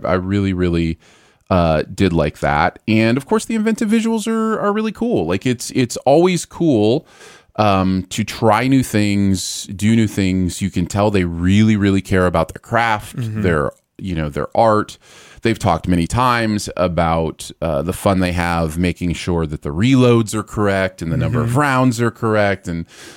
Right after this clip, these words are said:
Speaker 1: all that kind of stuff. And so there's a lot of care and concern put into this, and it shows, uh, on screen, um, in many, many ways. Um, what are some other thoughts you guys have?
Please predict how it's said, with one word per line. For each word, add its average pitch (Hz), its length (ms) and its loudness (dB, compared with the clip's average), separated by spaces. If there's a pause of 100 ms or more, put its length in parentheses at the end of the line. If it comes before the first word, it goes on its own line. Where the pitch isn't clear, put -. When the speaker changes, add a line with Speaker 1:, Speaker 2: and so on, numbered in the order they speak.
(140)
Speaker 1:
all 101 160 2
that 92 100 2
kind 90 180 0
of 82 80 -2
stuff. 76 280 -4
And 82 100 -4
so - 80 -6
there's 85 180 -4
a 87 60 -2
lot 87 300 2
of 82 100 -8
care 87 460 -2
and 82 120 -6
concern 82 500 -4
put 82 140 -4
into 78 160 -4
this, 90 220 -4
and 185 80 -2
it 185 60 -2
shows, - 640 -2
uh, 73 440 -4
on 87 280 -4
screen, 76 640 -6 (500)
um, 69 520 -4
in 87 200 -4
many, 73 180 -4
many 69 220 -8
ways. - 580 -12
Um, 76 440 -6 (100)
what - 100 0
are - 40 4
some - 160 -8
other 196 100 -4
thoughts - 240 -6
you 71 80 -12
guys - 160 -8
have? - 140 -18